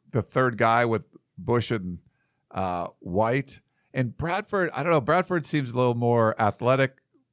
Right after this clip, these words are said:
maybe, but there's, I think Stepp's still kind of a unique, there's some kind of mix between the athleticism of, of, you know, you know, Bradford and, like, the, the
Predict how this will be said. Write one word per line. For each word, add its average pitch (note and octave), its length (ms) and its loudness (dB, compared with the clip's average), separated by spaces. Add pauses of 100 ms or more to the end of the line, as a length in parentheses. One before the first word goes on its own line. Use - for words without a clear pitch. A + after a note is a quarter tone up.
(180)
maybe, C3+ 680 -2
but A2 220 0
there's, C#3 640 -2
I E3 80 0
think G#3+ 180 -2
Stepp's - 300 -4
still G3 180 2
kind E3 180 4
of D3 60 0
a C#3+ 60 0
unique, C3+ 440 -2 (540)
there's - 160 2
some F#3 160 0
kind E3 200 6
of A2+ 100 2
mix C3 320 0
between A#2+ 800 -2 (540)
the A#2 120 2
athleticism C3+ 640 2
of, A#2+ 640 2 (180)
of, G2+ 300 -2
you G#2 80 -6
know, F#2 160 -4 (160)
you G#2 80 -4
know, G2 80 -2
Bradford A#2+ 560 2
and, G#2 180 -2
like, G2+ 200 -6
the, F2+ 180 -8 (180)
the F2 120 -12